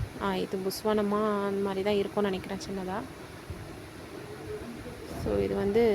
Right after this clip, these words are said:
ஸ்கை ஃபோர்ஸ் அப்படின்னு சொல்றாங்க, என்னன்னு தெரியல. இது எல்லா வெடியுமே வந்து நான் உங்களுக்கு நாளைக்கு வெடிக்கும் போது, ஆ, சும்மா ஷார்ட்ஸில் எடுத்து நான் உங்களுக்கு நான் போடுறேன், அதுலேயே தெரியும்.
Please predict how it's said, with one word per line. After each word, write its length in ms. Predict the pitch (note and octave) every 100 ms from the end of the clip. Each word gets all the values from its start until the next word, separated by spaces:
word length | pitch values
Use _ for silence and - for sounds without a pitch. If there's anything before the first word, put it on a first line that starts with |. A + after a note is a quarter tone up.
| F#3+ F#3+ G3 - -
ஸ்கை 380 | - - F#3+ A3
ஃபோர்ஸ் 380 | - G#3+ - -
அப்படின்னு 320 | F3 F3+ G3 -
சொல்றாங்க, 360 | G3 G3 F3+
என்னன்னு 400 | G3 F#3 F#3+ F#3+ F3+
தெரியல. 220 | F#3 F3+ - - - - - - - -
இது 180 | - G#3
எல்லா 240 | G3+ G#3
வெடியுமே 400 | A3+ A3 G#3 G#3
வந்து 240 | B3 G3 A3+
நான் 220 | A3 G3
உங்களுக்கு 440 | F#3 F#3 F3+ F3+
நாளைக்கு 360 | F#3 F#3 F#3 F#3
வெடிக்கும் 400 | G3 A3 B3 G#3+
போது, 280 | G3+ A3+ F#4 - - - - - -
ஆ, 40 | F#3 F#3 F#3
சும்மா 220 | G3 G3+ G3+
ஷார்ட்ஸில் 420 | G3 G3 - F#3+ F3+
எடுத்து 220 | - G3+
நான் 100 | F#3+
உங்களுக்கு 360 | E3+ D#3+ -
நான் 240 | E3+ E3 F3+
போடுறேன், 340 | F3+ F3+ F#3 G#3+ - F#3+
அதுலேயே 260 | F3+ F3+
தெரியும். 520 | F#3 F3 F#3 A3 -